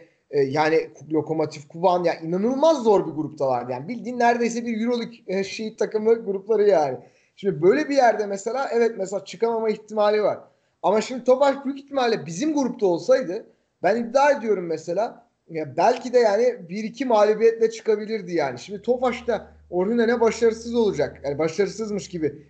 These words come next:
gözükecek. Adam Lokomotiv Kuban'ı deplasmanda yendi abi. Yani anladın mı? Hani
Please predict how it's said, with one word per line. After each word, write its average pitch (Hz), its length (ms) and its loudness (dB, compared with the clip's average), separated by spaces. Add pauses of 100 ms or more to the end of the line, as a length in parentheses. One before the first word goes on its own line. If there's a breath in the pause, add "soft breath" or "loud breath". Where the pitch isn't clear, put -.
(140)
gözükecek. 143 540 0
Adam 214 340 2
Lokomotiv 233 480 0
Kuban'ı 254 380 0
deplasmanda 233 680 0
yendi 202 320 0
abi. 165 220 0 (500)
Yani 160 260 2
anladın 196 380 -2
mı? 247 120 0
Hani 202 260 2